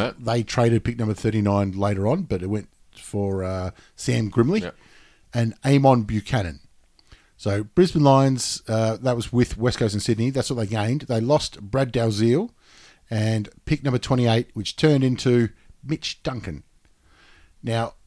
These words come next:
Speaker 2: I don't know who
Speaker 1: You mean
Speaker 2: wins
Speaker 1: to West Coast?
Speaker 2: No, no. There's lots
Speaker 1: Oh,
Speaker 2: of other
Speaker 1: right, right,
Speaker 2: trades,
Speaker 1: yeah, I was gonna say.
Speaker 2: and this pick actually got retraded again later on.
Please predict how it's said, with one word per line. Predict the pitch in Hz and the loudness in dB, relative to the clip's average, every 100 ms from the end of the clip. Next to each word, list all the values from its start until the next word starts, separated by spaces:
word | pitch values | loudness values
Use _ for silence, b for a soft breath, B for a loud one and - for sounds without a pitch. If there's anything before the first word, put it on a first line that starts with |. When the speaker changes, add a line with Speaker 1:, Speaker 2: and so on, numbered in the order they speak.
| - | -4
Speaker 2:
I | 156 | -2
don't | 208 | 2
know | 156 | 4
who | 151 | 4
Speaker 1:
You | |
mean | 202 | 6
Speaker 2:
wins | 185 | 4
Speaker 1:
to | 104 | 4
West | 143 - | 2 4
Coast? | 233 - - - _ _ _ | 2 0 -6 -16 _ _ _
Speaker 2:
No, | 120 104 69 - - | -2 -2 -2 -10 -16
no. | - 80 | -12 -10
There's | 82 101 90 - - | -8 -8 -8 -10 -2
lots | 127 220 | 0 4
Speaker 1:
Oh, | |
Speaker 2:
of | 135 | 6
other | 104 | 6
Speaker 1:
right, | 98 | 6
right, | 107 | 4
Speaker 2:
trades, | 113 110 | 4 4
Speaker 1:
yeah, | |
I | 98 | 2
was | 90 113 | 0 -2
gonna | 107 | -2
say. | 120 | 0
Speaker 2:
and | 120 - b - | -2 -4 b 0
this | 185 | 0
pick | - 156 | 4 4
actually | 139 - 139 123 - - | 4 2 0 0 -4 -2
got | 131 - | -2 0
retraded | 117 135 - 123 117 104 | 4 4 4 2 4 2
again | 101 113 98 | 2 2 2
later | 104 98 98 | 0 0 -2
on. | 80 | -6